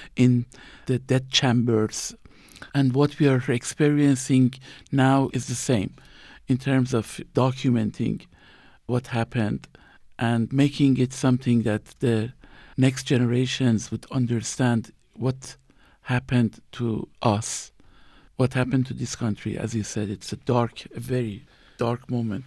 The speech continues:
maybe the darkest moment of the recent history of Iran. What the families of political prisoners want, it's a long struggle. It is a struggle that would survive the families. It is not going to be stopped.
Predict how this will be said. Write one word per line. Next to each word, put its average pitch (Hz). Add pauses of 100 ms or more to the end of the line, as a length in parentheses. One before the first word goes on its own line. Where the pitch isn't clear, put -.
maybe 135
the 123
darkest 123
moment 131
of 117
the 120
recent 117
history 117
of -
Iran. - (720)
What 170
the 170
families 175
of 139
political 135
prisoners 127
want, 123 (160)
it's -
a 233
long 196
struggle. 160 (140)
It 135
is 131
a 131
struggle 147
that 135
would 127 (400)
survive 135 (380)
the 117
families. 123
It -
is - (120)
not 131
going 139
to 131
be 135
stopped. -